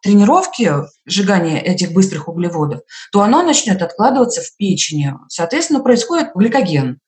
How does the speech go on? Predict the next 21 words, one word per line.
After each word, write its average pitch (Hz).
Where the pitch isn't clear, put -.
Это 247
вот 208
как 202
раз-таки 233
переходящие 202
в 180
жирные 214
кислоты, 285
которые 262
будут 208
откладываться 233
уже 196
на 214
органах. 139
Получается, 226
сверху 254
мы 247
худеем, 269
а 185
внутри 208
органы 208